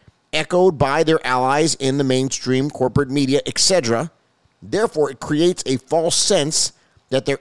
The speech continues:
isn't even a chance that the other side could win. Okay, this causes many to give up or not even to show up at all and vote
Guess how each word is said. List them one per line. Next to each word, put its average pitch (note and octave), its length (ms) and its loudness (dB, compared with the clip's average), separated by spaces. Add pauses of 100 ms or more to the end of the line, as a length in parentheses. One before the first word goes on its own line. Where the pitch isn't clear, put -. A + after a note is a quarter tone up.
isn't G#3 240 2
even G3 200 2
a E3 60 4
chance D#3 640 0 (300)
that B2+ 160 0
the C#3 160 -4
other F3 220 2
side C#3+ 440 0
could C3+ 140 -4
win. C#3+ 340 0 (840)
Okay, B2 200 -6
this D3 180 0
causes D#3 540 0
many D3 400 0 (280)
to D3 120 -4
give B2+ 260 0
up E3 320 -2
or C3 140 0
not C#3 240 -2
even C#3 240 0
to C#3 160 -4
show G3 300 0
up C3+ 220 0
at C3+ 140 -2
all C3+ 440 0 (380)
and C#3 160 -4
vote - 420 -2